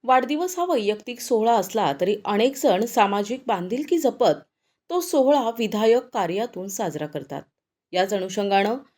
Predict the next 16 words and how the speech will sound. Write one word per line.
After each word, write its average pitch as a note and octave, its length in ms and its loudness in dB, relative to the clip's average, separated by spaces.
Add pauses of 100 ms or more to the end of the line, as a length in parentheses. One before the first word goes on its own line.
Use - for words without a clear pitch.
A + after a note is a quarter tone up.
(200)
विष्णू C#4+ 400 0
रिअल A3 380 0
इस्टेटचे F#3+ 520 0
संचालक G3 680 -2
तथा F3 200 -4
सामाजिक F#3 580 -6
कार्यकर्ते F#3+ 680 0 (340)
सागर D4 360 6
गायकवाड C4 500 2
यांनी F#3+ 280 -2
आपला F3 260 -2
वाढदिवस E3+ 680 -2 (240)
दिव्यांग G#3 440 0
बालकांसमवेत G#3+ 920 0
साजरा F3 400 -2
केला. C#3 240 -6